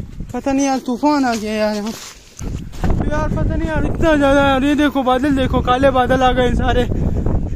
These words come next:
यार, मौसम काफ़ी ख़राब हो गया है, हवा इतनी तेज़ चल रही है और हमारा राजा है देखता हूँ किस तरह हो गया, अभी ठीक हुआ है थोड़ा सा यार। हाँ अभी थोड़ा सा खून इसका रुका है,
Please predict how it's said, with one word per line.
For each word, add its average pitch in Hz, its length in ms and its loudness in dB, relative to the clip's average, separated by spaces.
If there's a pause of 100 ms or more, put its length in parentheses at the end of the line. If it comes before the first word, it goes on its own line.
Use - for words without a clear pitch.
यार, 254 240 2
मौसम 262 340 2
काफ़ी 269 320 2
ख़राब 262 380 0
हो 240 100 2
गया 233 180 2
है, 233 40 2
हवा 262 240 2
इतनी 269 200 0
तेज़ 294 220 0
चल 285 160 0
रही 294 140 0
है - 220 -8 (300)
और 233 100 -2
हमारा 262 360 0
राजा 254 300 -2
है 262 140 -2
देखता 240 260 -2
हूँ 247 140 -2
किस - 200 -8
तरह 226 140 -6
हो 220 160 -6
गया, 220 180 -8
अभी 220 200 -8
ठीक - 260 -10
हुआ 247 80 -2
है 247 80 -2
थोड़ा 233 200 -4
सा - 200 -16 (800)
यार। 214 220 -4
हाँ 226 220 -4
अभी 220 180 -6
थोड़ा 226 220 -2
सा 214 140 -4
खून 226 200 -4
इसका 214 240 -6
रुका 202 260 -6
है, 202 100 -6